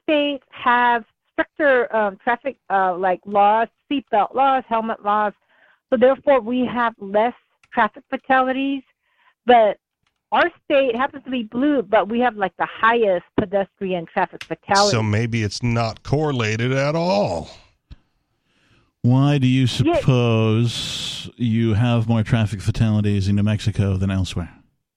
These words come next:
Speaker 1: Well, I mean,
Speaker 2: Less
Speaker 1: especially
Speaker 2: laws.
Speaker 1: for a blue state. The typical trend is the red state happens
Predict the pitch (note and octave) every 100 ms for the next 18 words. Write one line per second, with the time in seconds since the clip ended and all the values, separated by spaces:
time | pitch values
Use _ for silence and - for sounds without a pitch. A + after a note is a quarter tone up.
0 | _ _ _ _ _ _ _ _ _ _
1 | _ _ _ D#4 - D#4 D#4 - - -
2 | G#4+ A#4 A#4 - F4+ D#4+ F#3+ F3 A3 D4+
3 | - - F3+ D3 - _ - B3 A#3 A#3
4 | E4+ A4+ G#4 - - C#4 C4+ A3+ F#3+ E3+
5 | B3 - _ _ B3+ A3 G3 - _ -
6 | B3+ B3+